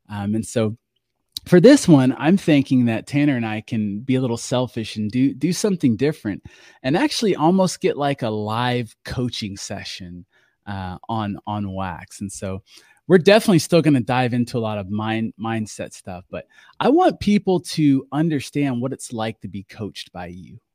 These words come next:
You know, I want people, I want the listeners to really get a good feeling of what it's like when you actually have a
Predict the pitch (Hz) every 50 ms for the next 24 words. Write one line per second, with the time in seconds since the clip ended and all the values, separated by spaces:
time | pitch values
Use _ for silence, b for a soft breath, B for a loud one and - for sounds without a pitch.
0 | _ _ _ _ _ _ _ - 104 92 87 85 90 101 123 151 160 131 - 156
1 | 165 170 - 135 120 117 104 - _ - 135 165 175 - 151 131 123 131 139 131
2 | - - 120 107 101 98 101 - - b b b b b b b _ - - 127
3 | 117 139 180 202 202 190 - - 170 151 135 123 139 120 - - - 135 139 135
4 | 123 117 110 104 98 90 110 123 156 175 180 - - - 139 135 131 131 120 -
5 | 120 113 107 117 131 131 135 131 - - 135 120 117 120 117 95 95 95 95 110